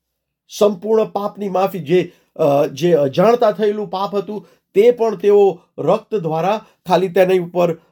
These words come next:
એ, તે ઢંકાઈ જતું હતું. એ પ્રભુ ઈસુ ખ્રિસ્તના રક્ત દ્વારા જ તેની માફી મળી શકે, અ, અ, તે આપણે જાણીએ છીએ.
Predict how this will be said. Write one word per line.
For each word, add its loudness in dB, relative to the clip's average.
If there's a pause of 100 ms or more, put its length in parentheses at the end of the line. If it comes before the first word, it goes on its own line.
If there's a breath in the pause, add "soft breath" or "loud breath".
(140)
એ, -2
તે -2
ઢંકાઈ -2
જતું -4
હતું. -10 (160 soft breath)
એ -2
પ્રભુ -2
ઈસુ -8
ખ્રિસ્તના -8
રક્ત -6
દ્વારા -6
જ -10 (380)
તેની 0
માફી -4
મળી -4
શકે, -6 (440)
અ, -4 (100)
અ, -6 (380)
તે 2
આપણે -2
જાણીએ -6
છીએ. -20